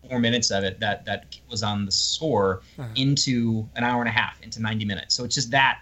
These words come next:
Speaker 1: over and over and over and over and over again. But it's, it's looped in a way that doesn't make it feel like, it doesn't stop and start. It just, like, feels like one ninety-minute piece of music with the same beat, the same sort of throbbing thing. And it's like,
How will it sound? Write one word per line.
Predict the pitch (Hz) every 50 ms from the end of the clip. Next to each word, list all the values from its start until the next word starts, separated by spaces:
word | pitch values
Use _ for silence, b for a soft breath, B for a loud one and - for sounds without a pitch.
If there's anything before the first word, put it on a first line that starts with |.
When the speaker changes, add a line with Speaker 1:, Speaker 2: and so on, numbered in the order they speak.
| - 135
Speaker 1:
over | 139 131 117 120
and | 110 113
over | 120 120 113 110
and | 107 104
over | 110 113 110 104 104
and | 101 104
over | 107 104 104
and | 104
over | 110 107 110
again. | 104 104 92 92
But | 101 98
it's, | 98 98 - -
it's | - 117 -
looped | 135 135 143 151 143 - 147
in | 127
a | 117
way | 113 113
that | 107 110 -
doesn't | 123 117 117 117
make | 117 110 107
it | 104 -
feel | - - 131 123 120 120 113 113 107 - b b b b b b b - - - - -
like, | 120 120 113 -
it | - 131 120
doesn't | 147 135 131
stop | 127 - - - 170 147 135 120 113 113 - -
and | 123 113
start. | - - - 143 127 117 113
It | -
just, | - 117 - 131
like, | 117 113
feels | - 131 127 117
like | 120 113 113
one | 120 117 120 120 120 117 113 113 110
ninety-minute | 110 120 117 117 117 113 110 113 110 110 -
piece | - 113 -
of | 113 104 95 - -
music | 123 120 110 110 -
with | 107
the | -
same | - - 123 117 113 110
beat, | 101 113 107 95 -
the | -
same | - - 113 110
sort | 107 - 113 107
of | 98
throbbing | - - 113 107 101 101 107 101 98
thing. | - - 117 107 95 95 - b b b b b b b b -
And | 117 117 113 113 107 95 - - - - - - - - - - - - - -
it's | - 120 - -
like, | 139 135 127 120 117